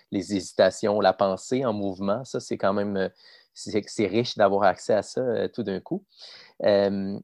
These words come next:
bref, dans les deux extraits qu'on va entendre, premièrement, euh,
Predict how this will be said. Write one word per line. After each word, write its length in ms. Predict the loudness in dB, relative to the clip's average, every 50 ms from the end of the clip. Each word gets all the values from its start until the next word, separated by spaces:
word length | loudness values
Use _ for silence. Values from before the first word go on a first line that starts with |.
| _ -12
bref, 440 | -6 -2 2 2 2 2 0 -2 -4
dans 280 | -2 0 2 4 4 4
les 240 | 4 2 0 0
deux 240 | 0 0 2 2 2
extraits 340 | 2 0 -2 -4 -4 -4 -2
qu'on 180 | 0 0 0 2
va 120 | 4 4
entendre, 420 | 2 2 2 2 0 0 0 -2
premièrement, 640 | -2 0 2 2 2 2 2 2 2 2 2 0 -2 0
euh, 440 | 2 2 4 4 2 0 -2 -6 -8